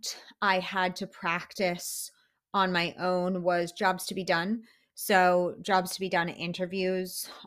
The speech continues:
are specific types of interviews that you run, and there are specific questions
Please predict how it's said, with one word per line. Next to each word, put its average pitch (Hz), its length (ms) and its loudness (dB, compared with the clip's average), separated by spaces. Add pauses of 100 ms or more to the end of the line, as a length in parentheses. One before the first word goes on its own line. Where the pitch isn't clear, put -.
are 175 600 4 (1700)
specific 220 680 -2
types 190 360 -2
of 220 80 -2
interviews 214 640 0
that 175 220 2
you 170 100 -2
run, 170 340 0
and 175 260 -6
there 165 220 0
are 165 60 -2
specific - 580 -6
questions 151 680 -4